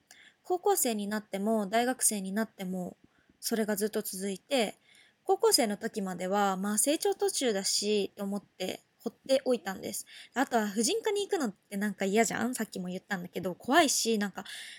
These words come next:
どんな目で見られるのかなとか、何されるんだろうとか、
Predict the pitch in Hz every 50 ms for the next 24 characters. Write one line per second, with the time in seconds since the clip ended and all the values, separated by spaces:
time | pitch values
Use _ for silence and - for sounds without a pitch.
0 | - - _ _ - 214 285 392 403 359 285 240 208 214 220 190 214 190 202 208
1 | 220 240 240 262 254 247 220 220 - - 196 196 220 240 254 262 - 220 - _
2 | - 196 196 196 202 233 302 381 494 440 320 - 226 220 214 208 202 220 208 196
3 | 185 185 180 180 180 - - - - - 190 190 185 180 - -